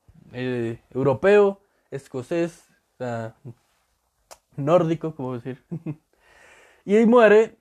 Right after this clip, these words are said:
en, cerca de Apia, Samoa, el tres de diciembre de mil ochocientos noventa y cuatro. Él fue un novelista, cuentista, poeta y ensayista británico. Pues si recordemos que Escocia era parte de,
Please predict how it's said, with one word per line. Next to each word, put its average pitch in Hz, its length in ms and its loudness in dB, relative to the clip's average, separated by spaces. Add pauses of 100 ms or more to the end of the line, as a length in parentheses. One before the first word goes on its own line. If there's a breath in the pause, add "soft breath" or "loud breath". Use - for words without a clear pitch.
(120)
en, 139 520 -6
cerca 165 380 -2
de 208 100 2
Apia, 170 320 2
Samoa, 160 540 2
el 143 120 0
tres 185 240 0
de 208 100 2
diciembre 170 500 -2
de 160 200 0
mil 196 280 -2
ochocientos 165 720 -6
noventa 165 500 -4
y 131 180 -4
cuatro. 147 680 0 (160)
Él 131 300 -6
fue 139 120 -6
un 147 140 0
novelista, 208 640 2
cuentista, 165 680 -6
poeta 151 300 -4
y 175 100 0
ensayista 131 680 -6
británico. 156 800 -2 (500)
Pues 139 140 -10
si 147 60 -8
recordemos 131 520 -6
que - 80 -8
Escocia 131 280 -8
era 123 180 -4
parte 120 360 -10 (360)
de, 170 360 -4